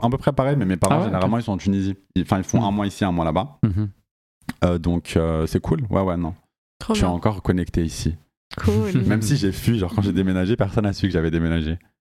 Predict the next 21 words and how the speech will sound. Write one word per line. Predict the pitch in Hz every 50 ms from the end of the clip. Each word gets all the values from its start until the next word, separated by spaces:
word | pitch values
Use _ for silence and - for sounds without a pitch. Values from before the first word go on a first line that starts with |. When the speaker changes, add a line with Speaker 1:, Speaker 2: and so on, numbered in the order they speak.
| _ _ _ _ - - - -
Speaker 1:
Genre, | - -
je | - -
suis | 87 87
Speaker 3:
<laughs> |
Speaker 1:
parti, | - - 90 92 - - 98 107
euh, | 101 85 78 - - - - - - _ _ _ _ -
j'ai | - -
Speaker 3:
Comme | -
Speaker 1:
fait | - 90
Speaker 3:
ça. | 104
Speaker 1:
comme | 98 98 92
si | - 107
je | -
partais | - 190 - - 208
Speaker 3:
C'était | 190
Speaker 1:
en | -
Speaker 3:
rapide | 185 180 302 294
en | 233
Speaker 1:
vacances. | 214 202
Speaker 3:
même | 196 190 185
temps. | - 202 196 185